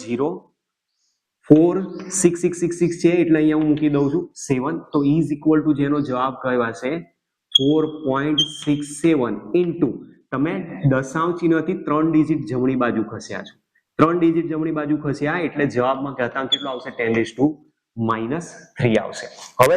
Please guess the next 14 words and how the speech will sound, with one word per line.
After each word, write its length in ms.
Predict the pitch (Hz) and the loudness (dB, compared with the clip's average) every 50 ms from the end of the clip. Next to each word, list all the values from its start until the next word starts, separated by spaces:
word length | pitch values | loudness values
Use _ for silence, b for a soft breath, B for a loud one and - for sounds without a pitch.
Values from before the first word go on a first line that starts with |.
| 180 | 0
ધ્યાન 280 | 151 156 160 170 175 165 | 0 -4 -4 -4 -4 -4
રાખવાનું 360 | 160 151 - - 147 143 143 139 - | -6 -6 -4 -4 -4 -4 -4 -4 -6
છે 60 | 156 - | -4 -4
કે 40 | 165 | -2
અહીંયા 240 | 151 156 160 160 - | -2 -2 -4 -6 -2
તમારે 240 | 160 160 170 170 165 139 | 0 0 0 4 2 2
એકમ 280 | 120 143 - 151 156 156 156 | 2 0 -2 -4 -4 -2 -2
લખવાનો 400 | 147 147 151 151 147 143 143 139 131 143 | -4 -4 -2 -2 -2 0 0 -2 -4 -4
છે 80 | 139 131 | -4 -4
ને 60 | 127 127 | -4 -6
એકમ 260 | 135 - 151 147 151 143 160 | -6 -4 -4 -4 -2 0 0
કોનો 180 | 160 160 165 160 147 | 0 0 0 -2 -2
હોવો 160 | 147 135 135 131 131 135 | -2 -2 -2 -2 -4 -6
જોઈએ? 200 | 123 120 123 | -6 -6 -6